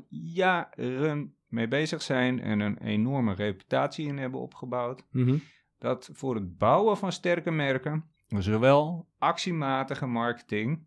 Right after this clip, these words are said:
Speaker 1: nodig is als lange termijn marketing. En wat is dan het verschil? Nou, met actiematige marketing bedoelen zij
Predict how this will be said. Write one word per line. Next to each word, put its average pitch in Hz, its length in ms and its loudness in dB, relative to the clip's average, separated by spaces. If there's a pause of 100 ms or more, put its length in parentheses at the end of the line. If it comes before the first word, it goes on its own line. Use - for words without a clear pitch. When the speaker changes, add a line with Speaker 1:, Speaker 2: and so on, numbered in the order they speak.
(120)
Speaker 1:
nodig 113 460 2
is 104 380 -6
als 92 420 -8 (280)
lange 143 480 0
termijn 110 680 0
marketing. 131 840 -4
En 156 140 0
wat 175 180 2
is 151 60 -8
dan 139 160 2
het 95 120 -4
verschil? 147 680 0
Nou, 110 320 -6 (120)
met 117 380 -4
actiematige 180 720 -2
marketing 147 720 -2 (300)
bedoelen 127 420 -4
zij 104 420 -2